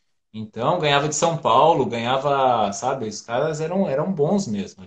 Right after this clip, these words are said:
Era um time muito bom. E daí nessa eu fui pra Caldense, cheguei lá, também fiz um teste, passei, e aí eu fiquei. Ali foi um dos lugares que eu fiquei mais tempo.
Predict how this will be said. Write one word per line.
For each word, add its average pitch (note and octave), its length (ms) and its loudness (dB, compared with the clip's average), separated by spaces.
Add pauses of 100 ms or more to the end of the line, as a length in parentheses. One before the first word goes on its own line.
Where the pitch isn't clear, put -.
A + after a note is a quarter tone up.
(120)
Era B2 240 -4
um - 20 -4
time C#3+ 200 -10
muito D#3 200 -8
bom. G#2+ 300 -6 (2500)
E A#2+ 40 -14
daí D3+ 200 2
nessa F#3+ 220 2
eu G3+ 40 -2
fui G#3 100 6
pra G3+ 140 6
Caldense, G3 760 2
cheguei F3+ 460 -4
lá, F3 220 2
também G3 180 2
fiz F#3+ 180 -4
um F3 120 -4
teste, G#3+ 400 2
passei, G3 640 0
e D#3 100 -6
aí E3 160 4
eu G3 60 6
fiquei. C4+ 560 -6 (920)
Ali D3 160 -2
foi G3+ 160 2
um G3 280 6
dos - 100 -8
lugares F3+ 220 6
que F3 60 -4
eu D3+ 40 -6
fiquei F3 180 -2
mais G3+ 220 0
tempo. D#3 360 -4